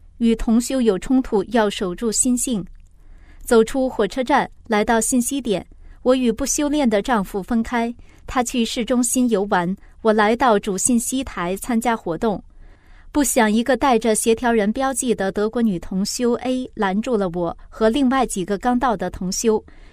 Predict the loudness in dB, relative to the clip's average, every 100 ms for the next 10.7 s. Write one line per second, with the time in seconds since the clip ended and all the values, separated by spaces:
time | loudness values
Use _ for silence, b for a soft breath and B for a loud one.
0 | b 2 4 4 2 0 -2 -2 -2 0
1 | -2 -2 0 2 0 0 -2 -2 -4 -6
2 | -6 -4 -4 -2 -2 -2 -4 -12 b b
3 | b b 0 6 6 6 4 2 2 2
4 | 2 0 -2 -4 0 0 0 -2 -4 -6
5 | b b b 2 4 4 2 2 0 0
6 | 0 -2 -2 -2 0 -2 -2 -4 -2 0
7 | 0 -2 0 0 2 0 0 0 -2 -2
8 | -4 -4 -4 -2 -4 -8 b b b 2
9 | 2 0 2 0 2 2 2 2 0 -2
10 | -2 -2 -2 -4 -4 -2 -2